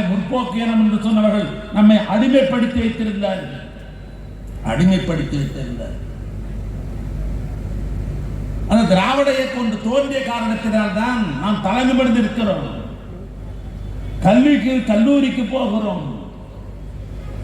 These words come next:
பட்டப்படிப்பு பெறுகிறோம், அரசின் சார்பாக தலைமை கழகத்திற்கு போகிறோம், தலைமைச் செயலகத்திலே செயலாளராக, இயக்குநராக, முதலமைச்சர் ஆணை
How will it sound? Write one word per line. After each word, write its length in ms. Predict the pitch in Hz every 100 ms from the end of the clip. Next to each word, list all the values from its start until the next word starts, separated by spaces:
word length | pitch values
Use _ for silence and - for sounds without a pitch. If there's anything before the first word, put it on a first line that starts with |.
| - - - - -
பட்டப்படிப்பு 680 | 196 208 285 285 277 254 254 202
பெறுகிறோம், 560 | 247 240 226 214 185 135 104 - - - - - - - - - - - - - - -
அரசின் 420 | 214 254 277 254 247
சார்பாக 440 | 254 240 240 226 220 220 208 180 156 - - - - - - - - -
தலைமை 320 | 196 262 277
கழகத்திற்கு 640 | - 254 233 - 233 - 180
போகிறோம், 480 | 233 208 208 185 147 117 - -
தலைமைச் 360 | 202 277 262 -
செயலகத்திலே 520 | 254 226 202 220 220 190 196
செயலாளராக, 640 | 226 247 233 220 208 185 226 226
இயக்குநராக, 600 | 262 262 254 226 202 175 - - 220 208 196 196 202 - 208 - 247 226 - - - - - - - - - - - - - - -
முதலமைச்சர் 640 | 127 165 175 170 190 190 156
ஆணை 180 | 151